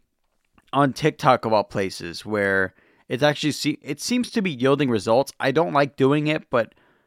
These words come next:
needs must. I, um, what I do is I upload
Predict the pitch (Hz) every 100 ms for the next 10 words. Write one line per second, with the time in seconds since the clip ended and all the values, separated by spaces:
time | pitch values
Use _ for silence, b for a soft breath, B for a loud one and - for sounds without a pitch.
0 | _ - 117 139 110 98 101 143 - -
1 | - _ _ _ _ _ _ _ _ _
2 | _ 127 156 156 123 143 139 123 139 139
3 | 117 170 135 107 139 151 139